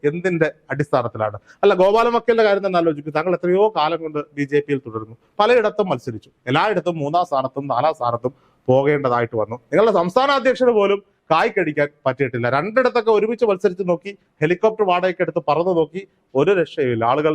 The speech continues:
നെഞ്ചേറ്റുന്ന അവസ്ഥയില്ല. അവസാനം സൂപ്പർ സ്റ്റാർ സുരേഷ് ഗോപി വന്നിട്ട് പോലും അദ്ദേഹത്തെ ആ രാജ്യസഭയിൽ ഒന്ന് കൊണ്ടിരുത്താൻ മോദി അവിടെ ഇരുന്ന് വിജയിക്കേണ്ടുന്ന അവസ്ഥയിലേക്ക് പോയി. നിങ്ങളെ കൊണ്ടൊന്നും ഒന്നിനും സാധിക്കില്ല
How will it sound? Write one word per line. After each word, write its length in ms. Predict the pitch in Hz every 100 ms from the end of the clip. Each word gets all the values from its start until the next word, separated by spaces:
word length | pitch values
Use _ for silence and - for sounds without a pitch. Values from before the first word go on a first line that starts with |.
| 143
നെഞ്ചേറ്റുന്ന 460 | 139 156 151 151 170 - _
അവസ്ഥയില്ല. 480 | 123 131 180 147 117
അവസാനം 360 | 127 196 220 240 _ _
സൂപ്പർ 260 | 175 196 254
സ്റ്റാർ 160 | - 247 196
സുരേഷ് 300 | 190 214 262
ഗോപി 180 | 262 247
വന്നിട്ട് 260 | 214 220 208 185
പോലും 300 | 247 175 - _ _ _ 123
അദ്ദേഹത്തെ 380 | 151 214 233 226
ആ 60 | 196
രാജ്യസഭയിൽ 520 | 175 180 202 220 196
ഒന്ന് 100 | 185 156
കൊണ്ടിരുത്താൻ 440 | 156 165 180 156 156 _ 135
മോദി 220 | 156 196 180
അവിടെ 140 | 156
ഇരുന്ന് 180 | 147 143
വിജയിക്കേണ്ടുന്ന 500 | 131 147 147 135 131 117
അവസ്ഥയിലേക്ക് 480 | 117 131 123 120 120
പോയി. 120 | 131 156
നിങ്ങളെ 180 | 220 226
കൊണ്ടൊന്നും 300 | 190 185 180 _ _ -
ഒന്നിനും 280 | 170 190 196
സാധിക്കില്ല 540 | 147 151 175 185